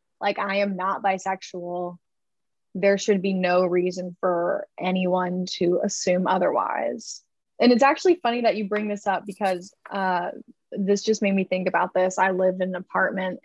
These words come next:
a small apartment building in New York, and you can hear everyone in the hallway. And me, I love to look out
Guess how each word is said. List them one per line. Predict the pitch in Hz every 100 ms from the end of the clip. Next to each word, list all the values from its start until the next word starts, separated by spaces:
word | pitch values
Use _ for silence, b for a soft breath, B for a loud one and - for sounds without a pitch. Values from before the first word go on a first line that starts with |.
| -
a | - 151
small | 190 - 214 196 185 -
apartment | 185 196 170 170 185
building | 185 180 175 185
in | - 202 190
New | 180
York, | 185 185 185 - b b b
and | - 185 175 175 - -
you | 190
can | 180 190
hear | 180 180 - -
everyone | 185 180 185 180
in | 180
the |
hallway. | 175 170 - - 196 180 180
And | 190 180
me, | 185 185 180 180 -
I | 180 175 175 175 180 185 175 - _ _ _ _
love | - 170 147 196
to | -
look | 170 -
out | - -